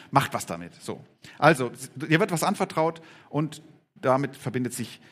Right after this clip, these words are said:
eine Chance, eine Verantwortung, eine Möglichkeit. Also ich würd mal sagen, dir ist,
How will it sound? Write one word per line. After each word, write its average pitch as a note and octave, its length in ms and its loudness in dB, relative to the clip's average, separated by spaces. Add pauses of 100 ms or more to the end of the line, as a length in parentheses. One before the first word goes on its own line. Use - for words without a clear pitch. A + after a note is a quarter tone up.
(120)
eine A2+ 80 -4
Chance, E3+ 460 4
eine A#2+ 80 0
Verantwortung, B2+ 500 2
eine B2 100 0
Möglichkeit. D3 760 2 (2250)
Also E3 260 8
ich F3 120 4
würd A3 100 2
mal A3 100 4
sagen, F3+ 380 4 (1900)
dir F#3 560 2 (1300)
ist, - 600 0